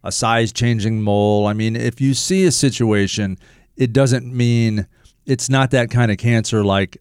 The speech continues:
uh, it's not a prostate cancer situation. It's,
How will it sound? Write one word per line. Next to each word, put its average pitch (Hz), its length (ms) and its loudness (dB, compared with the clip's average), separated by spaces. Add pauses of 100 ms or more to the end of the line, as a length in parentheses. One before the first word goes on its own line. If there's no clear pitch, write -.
uh, 98 320 -2
it's 110 160 -6
not 113 140 2
a 104 40 -2
prostate 98 520 -4
cancer 80 560 -12
situation. - 720 -10 (140)
It's, - 280 -10